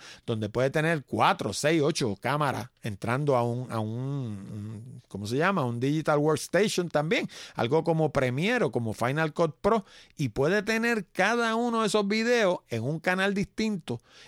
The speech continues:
y luego hace un mix down y saca un video completo. Eso en una máquina de escritorio es relativamente fácil. Claro, hay que saber lo que se está haciendo,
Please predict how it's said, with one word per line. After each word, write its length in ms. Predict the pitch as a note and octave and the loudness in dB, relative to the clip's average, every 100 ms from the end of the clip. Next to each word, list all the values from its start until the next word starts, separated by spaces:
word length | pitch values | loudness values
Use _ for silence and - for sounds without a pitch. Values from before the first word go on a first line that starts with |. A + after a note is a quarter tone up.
| - | -10
y 240 | - C#3 C3+ | -2 0 0
luego 440 | C3+ F#3+ A#3+ G3+ | 2 2 4 2
hace 140 | D3+ F3+ | 2 0
un 140 | F3+ | 0
mix 200 | G3 - | -2 -2
down 280 | G#3+ G#3 E3 | 0 0 0
y 40 | |
saca 280 | B2 E3+ D#3 | 0 0 0
un 100 | B2+ | -2
video 300 | C3+ C3 D3+ | 0 0 0
completo. 600 | C#3+ A#2 G2+ F2+ - - _ _ _ _ | -2 -2 -2 -4 -6 -16 _ _ _ _
Eso 460 | F#3+ A#3 - D3+ - | -2 0 0 0 -2
en 80 | A2 | -4
una 320 | G#2 B2+ D3 | -2 0 0
máquina 500 | D3 D#3 D#3 E3+ E3 | 0 -2 -2 -2 0
de 80 | E3 | 0
escritorio 680 | D#3 F#3 F3 A3+ G#3 C#3 - - _ | 0 -2 2 2 4 2 -2 -12 _
es 120 | - F#2 | -12 -6
relativamente 840 | G2+ G2+ A2 A#2+ C3 D3 D#3 F#3 | -2 -2 0 0 2 0 0 0
fácil. 500 | F#3 G#3 G#3+ D3 G2 _ _ _ _ _ | 4 4 4 0 -4 _ _ _ _ _
Claro, 220 | - C3 | 0 2
hay 80 | A#2 | 2
que 100 | G#2+ | 0
saber 200 | A#2 B2+ | 2 2
lo 100 | D#3 | 4
que 80 | D#3+ | 2
se 100 | D#3 | 0
está 180 | C#3+ D#3 | 2 2
haciendo, 480 | - G3+ A#3+ D3+ | 2 2 2 0